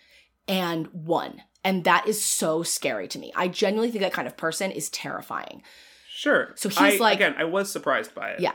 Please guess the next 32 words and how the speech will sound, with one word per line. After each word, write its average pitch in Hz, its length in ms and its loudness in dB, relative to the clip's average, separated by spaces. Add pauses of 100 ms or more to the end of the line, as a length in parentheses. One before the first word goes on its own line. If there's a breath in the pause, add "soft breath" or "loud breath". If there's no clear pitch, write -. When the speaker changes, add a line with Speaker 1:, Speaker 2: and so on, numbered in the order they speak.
(100)
Speaker 1:
So - 180 -2
he's 240 260 0
like, 208 260 2
"Like, 156 220 -6
get 170 100 -2
me 214 120 2
outta 294 180 4
here. 247 200 2
I 185 120 6
did 269 200 6
it." 190 240 0
But 160 80 -12
then 160 120 -2
he 214 160 -2
realizes 170 840 2
that 151 320 -2
because 196 380 -2
the 214 80 0
pregnant 180 320 -2
woman 160 160 -4
has 156 180 -8
landed 170 460 0
inside 175 400 2
of 170 80 -2
the 156 80 -6
circle, 147 680 -2 (400 soft breath)
uh, 143 420 -4 (120)
her 180 220 -6
baby 160 320 0
is 240 100 2
still 262 260 2
alive. 262 540 2